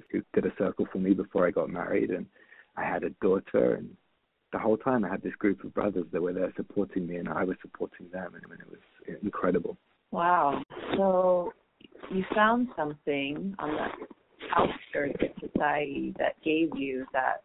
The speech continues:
Speaker 2: rite of passage or that initiation to the next phase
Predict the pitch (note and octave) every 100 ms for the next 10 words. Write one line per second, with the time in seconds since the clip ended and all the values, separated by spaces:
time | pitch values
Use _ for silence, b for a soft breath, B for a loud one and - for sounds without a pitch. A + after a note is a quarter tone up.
0 | - C3 B2+ C3 _ - B2 - A#2+ B2+
1 | - A#2+ - - C#3 B2 C3 - - B2
2 | A#2+ - A#2 B2 B2 C3 B2+ A2+ A2 -
3 | _ - C3 B2